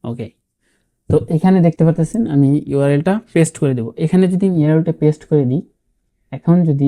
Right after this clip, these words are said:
আমি পাবলিশ দেই, তো আমার চ্যানেলে already এটা অ্যাড হয়ে গেছে। তো আমি যদি একটু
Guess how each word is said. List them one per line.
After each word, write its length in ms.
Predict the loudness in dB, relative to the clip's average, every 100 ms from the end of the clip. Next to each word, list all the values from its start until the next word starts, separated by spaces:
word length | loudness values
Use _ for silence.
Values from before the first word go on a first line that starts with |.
| 0
আমি 180 | 0 0 0 -2 -6 _ _ _ _ _ -10
পাবলিশ 440 | -6 -2 -2 -2 -2 -4
দেই, 140 | -6 -6 -8 _ _ _ _ _ _ _ _ _ _ _ _ _ _ _ _ _ _ _ -12
তো 60 | -10 -6
আমার 200 | -2 -2 -2
চ্যানেলে 380 | -2 0 2 0 -2 -6 -4
already 500 | -2 0 0 0 0 -2 -6
এটা 200 | -4 -4 -6 -10 _ _ _ _ _ _ _ _ _ _ _ -2
অ্যাড 120 | 2 4
হয়ে 120 | 4 0
গেছে। 200 | -4 -10 -20 _
তো 40 | -2
আমি 100 | 2 4
যদি 120 | 4 2
একটু 120 | 0